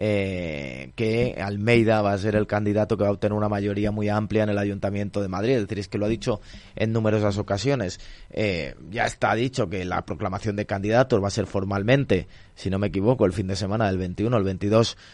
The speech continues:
de enero y, por tanto, yo en ese sentido estoy tranquilo, pero estoy tranquilo desde hace mucho tiempo, porque es que tanto Isabel Díaz Ayuso como Alberto Núñez Feijóo lo dijeron. Yo creo que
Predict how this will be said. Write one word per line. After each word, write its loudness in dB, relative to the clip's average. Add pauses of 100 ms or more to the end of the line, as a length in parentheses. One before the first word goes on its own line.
(140)
de 8
enero 8
y, 6
por 2
tanto, 2
yo 0
en -2
ese -4
sentido 0
estoy -6
tranquilo, 2
pero 4
estoy 0
tranquilo 2
desde 4
hace 0
mucho 0
tiempo, 2
porque -4
es -4
que -4
tanto 2
Isabel 2
Díaz 2
Ayuso 2
como 0
Alberto 0
Núñez 0
Feijóo 2 (420)
lo 8
dijeron. 4
Yo 0
creo 4
que 0